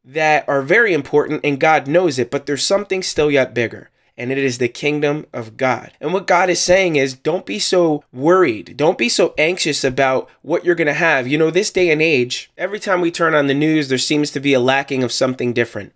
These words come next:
We remember that more than a year ago, that there was a great lack of toilet paper, something as simple as that, and people were going nuts, storing up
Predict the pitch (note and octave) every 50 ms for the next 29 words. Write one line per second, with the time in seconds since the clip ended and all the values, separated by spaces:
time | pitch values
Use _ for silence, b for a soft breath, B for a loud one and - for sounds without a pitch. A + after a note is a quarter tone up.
0 | _ _ _ _ _ _ C3+ D#3+ E3 D#3+ D#3 D#3+ E3 E3+ D#3+ D#3 D3 C3+ C3 C3+
1 | C3 C3 - - - D3 D3 D#3 E3+ E3+ E3+ D3 D3+ C#3 B2+ A#2+ B2+ D#3 F3+ F#3
2 | E3+ C#3+ B2 A#2 B2+ B2 B2 B2 B2 D3 D3 - C3 B2+ B2+ - C#3+ C#3 C3+ C3
3 | B2 B2 B2+ A#2+ A2+ B2+ C#3 D3 D3+ - A2 C3+ C#3 C#3+ C#3+ - C3+ C3 B2+ A#2
4 | - - - - F3+ F3+ F3 D#3 C#3+ - C#3 B2 A#2 - A#2 A#2+ - F3 E3 E3+
5 | - E3 D#3 C#3+ C#3 - E3 D#3 D3+ - C#3 C3 B2+ A#2+ C3 C#3 D3 C#3+ - -
6 | A#2+ A#2+ - - - - F3+ F3 E3 E3 D#3+ - F3 E3+ E3 D#3+ D#3 D3 D#3 D#3
7 | - - - - - - - - - - - - F#3+ F3+ F3 E3+ E3+ E3+ E3+ D#3+
8 | - -